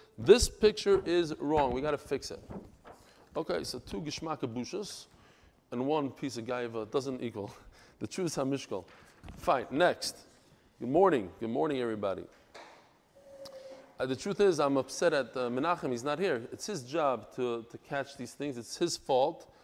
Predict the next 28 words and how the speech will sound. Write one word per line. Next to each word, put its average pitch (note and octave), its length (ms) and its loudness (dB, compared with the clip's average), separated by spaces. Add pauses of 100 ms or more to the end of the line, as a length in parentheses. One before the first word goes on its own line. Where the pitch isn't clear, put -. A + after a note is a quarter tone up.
(120)
Not C3+ 220 0
really B2 180 2
mine, D3 260 -4
but - 120 -8
okay. - 220 -6 (2250)
Now, C#3+ 260 4
it G#2+ 100 0
says F#3 180 0
like E3+ 160 2
this, - 480 2
"I C#3 120 2
was C#3+ 120 2
actually E3 540 0
losing F3 360 2
it D#3+ 80 0
for D#3 100 0
a D3+ 40 4
while. D3 340 4
I C#3+ 40 -2
had C#3+ 160 -2
a C3+ 40 -2
minor D#3+ 440 0
daf D3 340 2
affair. D3 540 0
I C3 80 -2
cheated E3 320 0
on D3 120 2
you D3 320 2